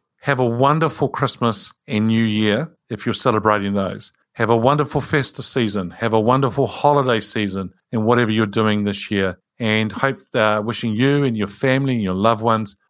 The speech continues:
all the very best for this Christmas season, festive season, as we go into it very soon.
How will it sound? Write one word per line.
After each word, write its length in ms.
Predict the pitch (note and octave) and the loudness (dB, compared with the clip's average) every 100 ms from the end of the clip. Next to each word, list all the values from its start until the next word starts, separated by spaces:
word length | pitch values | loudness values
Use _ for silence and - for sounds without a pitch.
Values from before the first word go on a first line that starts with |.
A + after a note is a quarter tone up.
| - | -2
all 180 | A#2 | 0
the 120 | A2+ G#2+ | 2 0
very 280 | G#2+ G2+ | 2 0
best 360 | G2+ G2+ F#2+ - | 2 0 0 -4
for 240 | - G2 | -6 -6
this 220 | F2 G2+ G2 | -4 -4 -6
Christmas 500 | - G#2 - G#2 - | -10 -10 -10 -10 -8
season, 440 | F#2 F2+ F#2 F#2 _ _ _ | -8 -6 -8 -8 _ _ _
festive 320 | - A#2 - | -4 -2 -2
season, 340 | G#2 G#2+ F#2+ F#2 | -4 -4 -4 -4
as 140 | F2+ | -6
we 100 | F#2 | -6
go 180 | E2 E2+ E2 | -6 -6 -4
into 320 | F2+ E2 - | -4 -4 -4
it 220 | F2 - - _ _ - | -4 -4 -10 _ _ -4
very 260 | F#2 F2 | -2 0
soon. 240 | E2 - | -2 -6